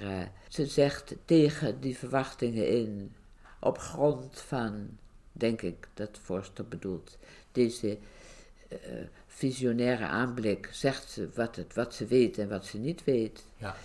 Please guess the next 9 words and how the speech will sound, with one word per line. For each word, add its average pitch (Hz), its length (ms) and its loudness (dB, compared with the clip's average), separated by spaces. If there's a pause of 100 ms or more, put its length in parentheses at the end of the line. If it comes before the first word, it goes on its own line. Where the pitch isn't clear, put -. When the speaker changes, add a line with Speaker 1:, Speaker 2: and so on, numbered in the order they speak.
(100)
Speaker 1:
En 139 140 0
voilà. 143 520 0 (160)
Eh, - 160 -10
Speaker 2:
Ja. 113 260 -4 (360)
Speaker 1:
er 107 180 2
is 113 120 0
geen 180 240 0
rechtszaak 143 600 -2
meer. 117 240 -6